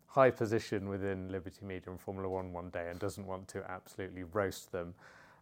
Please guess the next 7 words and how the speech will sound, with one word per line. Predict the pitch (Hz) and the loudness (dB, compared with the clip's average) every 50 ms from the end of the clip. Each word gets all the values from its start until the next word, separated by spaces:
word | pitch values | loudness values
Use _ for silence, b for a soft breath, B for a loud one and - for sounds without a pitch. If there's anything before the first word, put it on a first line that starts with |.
| b | b
uh, | 98 98 98 92 90 87 90 - - | 4 6 8 8 6 4 2 2 6
a-, | 110 101 98 - - | 6 6 6 6 4
and | 113 107 104 101 | 2 4 4 4
the | 101 | 4
race. | 98 101 98 92 90 90 87 - - - - - b b b b b b b b | 6 6 6 6 6 4 0 -4 -6 -8 -10 -14 b b b b b b b b
And | - 107 104 104 98 98 95 95 95 - - - _ _ _ _ _ _ _ _ _ _ _ _ _ - | 6 6 8 8 6 4 2 0 0 -2 -6 -12 _ _ _ _ _ _ _ _ _ _ _ _ _ 4
Toto, | - 147 131 120 113 - 120 113 110 107 104 104 101 | 12 12 12 12 12 12 12 12 12 12 12 12 10